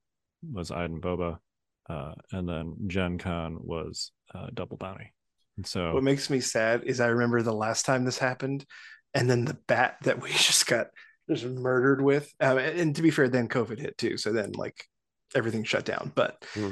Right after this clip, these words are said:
Speaker 2: I just remember the last time that we were on top by a good margin, what happened <laughs> and how, how much it hurt.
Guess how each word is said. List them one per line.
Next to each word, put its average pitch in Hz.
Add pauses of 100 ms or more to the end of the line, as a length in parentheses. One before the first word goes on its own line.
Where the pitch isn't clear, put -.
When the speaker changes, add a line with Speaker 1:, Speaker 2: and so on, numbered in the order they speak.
Speaker 2:
I 131
just 123
remember 127
the 120
last 117
time 117
that 113
we 120
were 117
on 113
top 110 (800)
by 123
a 120
good 123
margin, 107 (440)
what 95
happened -
<laughs> -
and 147
how, 135 (320)
how 139
much 127
it 120
hurt. 113